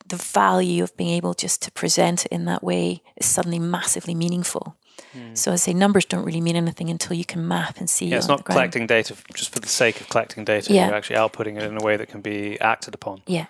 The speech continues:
Speaker 1: and it, you get an instant feedback from that. It doesn't have to go off to somebody else to come back f-, four months later with a map. So that was where the real value was in just getting that instant feedback. So you value those data.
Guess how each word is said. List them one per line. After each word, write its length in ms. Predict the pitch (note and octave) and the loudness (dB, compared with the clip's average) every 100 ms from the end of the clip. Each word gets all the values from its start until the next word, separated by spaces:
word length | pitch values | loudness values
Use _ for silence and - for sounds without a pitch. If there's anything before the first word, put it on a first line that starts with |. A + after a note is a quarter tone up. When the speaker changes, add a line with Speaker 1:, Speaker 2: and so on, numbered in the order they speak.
| - | -2
Speaker 1:
and 120 | F#3+ F#3 | 2 2
it, 140 | - | 0
you 80 | F#3+ | 2
get 140 | G3 | 4
an 100 | F#3+ - | 4 4
instant 400 | G#3 G3 F#3+ F#3+ | 4 4 0 -4
feedback 440 | F#3+ F3 - F3 - | -6 -4 -6 -6 -6
from 180 | F3 E3+ | -6 -4
that. 200 | F3 - | -4 -4
It 120 | G#3 | 0
doesn't 220 | G#3+ G#3+ | 2 4
have 200 | F#3+ F#3+ | 4 2
to 80 | - | 0
go 220 | - E3+ | 0 4
off 400 | F3 E3+ - - - | 4 4 -2 -6 -2
to 100 | F3+ | 0
somebody 400 | - F3 E3+ E3+ | 2 0 0 0
else 320 | E3+ F3+ F3 - | 2 2 0 -4
to 120 | - | -8
come 200 | - F3 | -6 -2
back 300 | F3+ F2+ - | -2 -4 -8
f-, 240 | - - - | -16 -14 -2
four 180 | F#3 | 0
months 280 | F3 F3 - | 2 0 -2
later 240 | F3 E3+ F3 | -2 -2 -4
with 120 | E3 | -4
a 40 | |
map. 340 | E3+ F3 D#3+ - - - - - - - | -2 -4 -4 -10 -20 -20 -18 -18 -18 -4
So 280 | - F#3+ - - | 0 2 0 2
that 240 | G#3+ A3 | 4 4
was 220 | G3+ - - | 4 0 2
where 200 | F3 E3+ | 2 2
the 120 | E3+ | 2
real 160 | F3 E3+ | -2 2
value 420 | E3+ E3 E3+ F3 | 4 4 0 -2
was 260 | F#3 F3+ | -2 -2
in 60 | F3+ | -4
just 160 | - - | -4 -2
getting 200 | F3 E3+ | -2 -4
that 120 | - | -2
instant 360 | F3 - F3+ - | 0 -2 -4 -6
feedback. 500 | F#3 - - - - _ - - _ - | -6 -4 -8 -8 -14 _ -20 -20 _ -4
So 100 | - | 0
you 120 | F#3 | 0
value 400 | F3 F#3 F#3 F#3 | 4 6 6 4
those 180 | F3 E3+ | 2 -2
data. 460 | - F3 - - | -2 -2 -2 -4